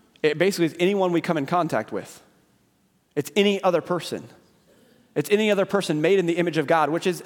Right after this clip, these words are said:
all people. And so the Bible calls us to love everybody always. And that's really easy to, to, to talk about. It's really easy to think about, especially when I'm thinking about close friends and family and people that I really like.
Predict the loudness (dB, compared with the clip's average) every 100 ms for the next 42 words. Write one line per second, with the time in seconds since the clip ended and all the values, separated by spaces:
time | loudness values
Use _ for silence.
0 | 0 2 2 -2 -4 -6 -10 -16 _ _
1 | _ _ _ _ _ _ -14 -6 -4 -2
2 | -2 0 -2 -2 -2 2 2 2 0 0
3 | 0 -2 0 -2 -2 -8 -12 -20 _ _
4 | _ _ _ _ _ 0 0 2 0 2
5 | 0 0 0 0 0 -4 -20 -20 -14 -4
6 | -4 -4 -2 0 0 2 2 0 -6 -2
7 | 0 0 -2 -4 -4 -4 0 0 0 -2
8 | -20 -20 -14 -8 -2 0 0 0 0 -2
9 | 0 2 0 -2 -20 -20 -4 -2 0 0
10 | 0 0 -2 0 0 0 -2 -2 0 0
11 | 2 2 0 -2 -8